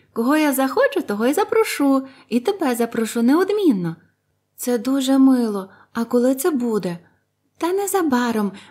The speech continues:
мабуть, на канікулах». «От весело буде.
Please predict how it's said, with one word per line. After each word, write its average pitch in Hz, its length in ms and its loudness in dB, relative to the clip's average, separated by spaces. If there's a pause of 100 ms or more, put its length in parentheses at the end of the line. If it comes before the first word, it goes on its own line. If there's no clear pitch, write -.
мабуть, 466 340 0
на 254 80 2
канікулах». 240 720 0 (480)
«От 254 340 0
весело 247 460 -2
буде. 208 380 -4